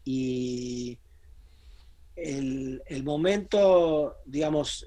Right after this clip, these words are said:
a-, aparte de esa ópera, ellos hicieron una colaboración en el cual también Gandini interpretó los diarios, algunos diarios de Ricardo, hizo sus propios diarios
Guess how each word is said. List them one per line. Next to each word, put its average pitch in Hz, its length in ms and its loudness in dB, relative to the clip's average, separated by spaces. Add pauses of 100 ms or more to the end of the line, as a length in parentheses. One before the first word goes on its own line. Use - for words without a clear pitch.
(200)
a-, 143 240 -10
aparte 190 500 4
de 160 80 4
esa 165 220 2
ópera, 180 420 4
ellos 160 280 0
hicieron 160 420 2
una 151 180 -2
colaboración 151 840 0 (380)
en 139 160 -6
el 135 160 -6
cual 139 180 -2
también 151 440 2
Gandini 160 600 -2
interpretó 135 840 -2
los 123 200 -2
diarios, 139 540 -2
algunos 123 480 -4
diarios 123 420 -6
de 123 80 -10
Ricardo, 170 460 -4
hizo 151 200 0
sus 135 200 -8
propios 175 460 -2
diarios 107 920 -6